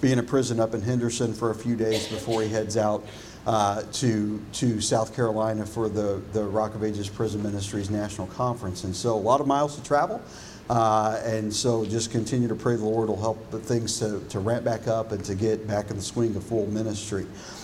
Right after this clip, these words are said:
Uh, Colossians chapter four and verse number sixteen, "And when this epistle is read among you, cause that it be read also in the church of the Laodiceans,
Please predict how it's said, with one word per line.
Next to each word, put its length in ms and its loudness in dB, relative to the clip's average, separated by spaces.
Uh, 340 4
Colossians 540 6
chapter 320 2
four 460 2
and 180 6
verse 320 4
number 240 2
sixteen, 720 4
"And 180 2
when 140 4
this 240 4
epistle 540 2
is 120 0
read 280 6
among 380 4
you, 480 0
cause 420 8
that 120 6
it 100 4
be 100 4
read 260 6
also 540 4
in 60 0
the 60 2
church 360 2
of 60 0
the 80 0
Laodiceans, 1000 2